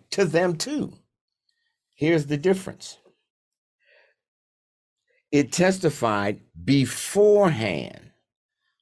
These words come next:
the sufferings of Christ and the glory that should follow, unto whom it was revealed. So you mean revelation is not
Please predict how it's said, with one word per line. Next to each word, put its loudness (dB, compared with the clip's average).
the 0
sufferings -2
of -8
Christ -10
and 2
the 4
glory 2
that -2
should -6
follow, -4
unto 0
whom -2
it 0
was 2
revealed. 0
So 0
you -2
mean 0
revelation -2
is -4
not -4